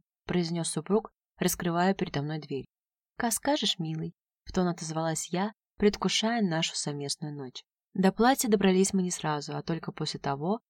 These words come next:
как муж очень осторожно вынул все заколки из моих волос, распустил освободившиеся локоны по плечам, и те каскадом рассыпались, вызывая восхищённый вздох любимого. «Женька», произнёс он,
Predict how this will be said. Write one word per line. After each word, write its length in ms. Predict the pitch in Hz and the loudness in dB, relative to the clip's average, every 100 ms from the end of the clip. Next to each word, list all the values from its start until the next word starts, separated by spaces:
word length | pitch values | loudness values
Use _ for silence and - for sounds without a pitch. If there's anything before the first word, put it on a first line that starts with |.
| _ - | _ -8
как 160 | 233 | -2
муж 240 | 233 226 - | 0 0 0
очень 380 | - 233 - 254 | 2 4 2 -2
осторожно 640 | 233 - 196 185 180 180 | -2 0 2 2 0 -2
вынул 280 | 165 165 170 | -2 -2 -4
все 220 | 170 165 | -4 -6
заколки 540 | 151 143 - 190 196 185 | -4 -6 -4 -4 -2 -4
из 100 | 151 | -4
моих 320 | 147 147 - | -6 -10 -6
волос, 400 | 147 135 131 - _ _ - | -4 -4 -8 -10 _ _ -2
распустил 520 | 170 - 180 - 220 | -2 -2 -2 2 2
освободившиеся 840 | 202 156 160 156 156 151 - 147 | 0 -2 -4 -2 -2 -2 -4 -2
локоны 380 | 156 208 202 190 | -2 0 0 0
по 100 | 185 | -2
плечам, 480 | 185 - 185 175 175 _ _ - | -4 -2 -2 -4 -6 _ _ -2
и 120 | 202 | -2
те 340 | - - 220 - _ _ | 0 0 0 -2 _ _
каскадом 640 | 185 - - 226 220 196 | -4 -2 -4 -4 -2 -2
рассыпались, 640 | 185 180 - 220 190 180 180 | -2 -2 -4 -2 -2 -2 -4
вызывая 460 | 175 175 180 190 | -4 -2 -2 -2
восхищённый 640 | 180 175 - 170 - 220 220 | -2 -4 -4 -4 -2 -2 -2
вздох 440 | 180 156 165 - | -4 -4 -4 -4
любимого. 560 | 175 156 147 139 135 - _ _ _ _ _ | -6 -4 -6 -6 -10 -16 _ _ _ _ _
«Женька», 640 | 147 139 147 147 147 - - _ - | -6 -4 -4 -8 -10 -14 -18 _ -2
произнёс 500 | 175 165 165 156 - | 0 0 0 -2 -2
он, 240 | 180 196 | 0 0